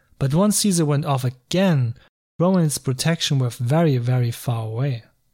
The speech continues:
Things would worsen soon for the Ubii. Caesar had conquered the Cologne lowland, but didn't secure the right side of the Rhine, where the Ubii lived.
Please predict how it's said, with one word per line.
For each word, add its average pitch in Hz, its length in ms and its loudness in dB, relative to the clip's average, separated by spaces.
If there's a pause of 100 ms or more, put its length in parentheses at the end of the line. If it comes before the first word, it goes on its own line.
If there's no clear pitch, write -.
(100)
Things 247 280 0
would 156 140 -2
worsen 156 360 2
soon 202 240 2
for 151 160 0
the 135 80 2
Ubii. 131 560 2 (360)
Caesar 233 380 4
had 139 180 0
conquered 151 380 2
the 127 80 2
Cologne 123 420 0
lowland, 135 520 2 (160)
but 131 140 -2
didn't 180 220 4
secure 139 360 0
the 123 100 2
right 160 260 4
side 135 200 0
of 123 160 -2
the 131 100 -4
Rhine, 117 420 -6
where 135 140 0
the 120 100 -2
Ubii 135 440 2
lived. - 380 -8